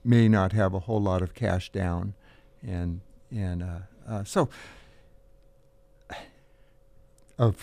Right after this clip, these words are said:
a buyer has to be persistent in this market. And I feel like it's, it's, uh, really is starting to,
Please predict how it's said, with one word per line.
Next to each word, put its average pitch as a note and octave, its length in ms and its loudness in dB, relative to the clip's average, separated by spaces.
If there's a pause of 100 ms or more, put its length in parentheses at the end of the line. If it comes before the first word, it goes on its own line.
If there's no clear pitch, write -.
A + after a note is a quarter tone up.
(140)
a A#2+ 120 4
buyer A2 360 6
has B2 380 4
to A2 100 -2
be G2 160 2
persistent G2+ 720 -2
in G2+ 60 0
this G2 200 0
market. F#2 440 -4 (600)
And A#2 420 2 (160)
I C#3 140 0
feel G#3 240 2
like G#3 240 -6
it's, - 320 -10
it's, - 300 -6 (360)
uh, - 40 -16 (160)
really D#3 380 4
is D3 300 2
starting D3 480 4
to, A2 320 2